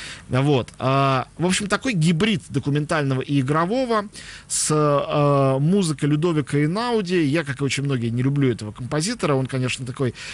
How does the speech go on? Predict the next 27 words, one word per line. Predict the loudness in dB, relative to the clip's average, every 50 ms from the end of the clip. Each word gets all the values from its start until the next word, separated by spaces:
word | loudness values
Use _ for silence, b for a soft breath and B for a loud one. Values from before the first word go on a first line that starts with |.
| B B
непо-, | 0 2 4 4 4 2 0 0 0 2 2 2 2 2
непревзойденный | 2 0 0 0 0 0 2 2 2 2 2 2 0 2 0 0 -2
мастер | 0 0 -2 -2 -4 -6 -6 -8
общих | -8 -6 -6 -6 -6 -4
мест, | -2 -2 -2 0 -2 -2 -4 -6 -6 -4
но | -2 0 0 0 0 -2 -4 -6 -6 -6
поскольку | -4 -4 -2 -2 -4 -4
тут | -4 -6 -8 -6 -4
небольшие | 0 0 2 2 2 0 0 0 -2 -2 0 2 2 2 2 2
его | 0 0 -2
темы, | -4 -6 -8 -6 -6 -6 -6 B B B B B
они | -2 -2 0 2
не | 2 2
очень | 0 0 0 0
сильно | 0 0 0 0
все | 0 0 -2 -2
портят, | -2 -2 -2 -2 -2 -6 -6 -4
и |
даже | -2 0 0 0 2 2 2 2
они | 2 2 2 0 0 0 -2 B B B B B B B
вызывают | 0 0 2 2 2 2 2 0 0 -2
какое-то | -4 -2 -2 -2 -2 -2
подобие | -2 -2 0 2 2 2 2 0 0 0 0 0 0
растроганных | 0 -2 -2 0 0 0 0 0 -2 -4 -4 -4
чувств | -4 -4 -4 -4 -6 -8 -10
в | -6 -2
зрителе. | 0 0 0 0 -2 -4 -8 -8 -10